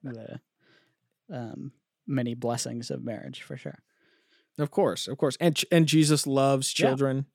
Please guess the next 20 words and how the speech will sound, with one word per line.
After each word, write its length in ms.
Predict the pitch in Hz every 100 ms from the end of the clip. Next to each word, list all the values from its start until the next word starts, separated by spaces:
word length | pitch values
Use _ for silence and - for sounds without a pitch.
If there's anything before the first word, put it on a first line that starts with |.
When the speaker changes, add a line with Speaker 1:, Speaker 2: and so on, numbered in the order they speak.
| _ -
Speaker 2:
right? 300 | 123 127 117 _ _ -
Like, 260 | 127 117 -
in, 240 | 131 131 -
in 300 | 139 131 123
the 80 |
Gospels, 480 | 123 120 127 127 120
right? 220 | 120 110 -
Children 340 | 135 131 127
are 240 | 117 110 - _ _ -
a 80 |
gift 400 | 139 143 131 -
from 360 | - - 131 127
God. 500 | 117 117 113 110 117 _ _ _ -
They're 140 | 131 131
not 340 | 120 120 -
some 440 | - 131 113 107 - _ _ _ _
false 680 | - - 156 135 139 - -
<laughs> 20 |
temptation, 1120 | - 165 147 120 180 226 185 - 165 180 175 -
right? 500 | 190 175 196 175